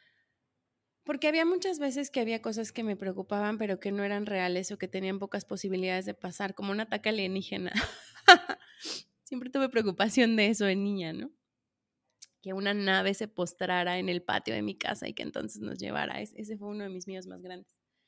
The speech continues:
Pero ya después, cuando nos, nos, nos trasladamos como a crecer o al mundo,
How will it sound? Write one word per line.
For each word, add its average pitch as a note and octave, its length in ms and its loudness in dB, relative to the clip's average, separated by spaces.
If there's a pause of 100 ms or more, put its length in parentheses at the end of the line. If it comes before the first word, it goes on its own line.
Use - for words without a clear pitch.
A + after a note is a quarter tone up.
(2000)
Pero D#4 180 0
ya F4+ 160 4
después, G4+ 360 -2
cuando F4 200 0
nos, A3+ 220 -2
nos, G#3 180 -6
nos G#3+ 220 -2
trasladamos G#3+ 720 -2
como G3+ 480 -4
a G3+ 140 -4
crecer G#3 560 -4
o B2+ 100 -2
al G3 160 -4
mundo, G3+ 580 -4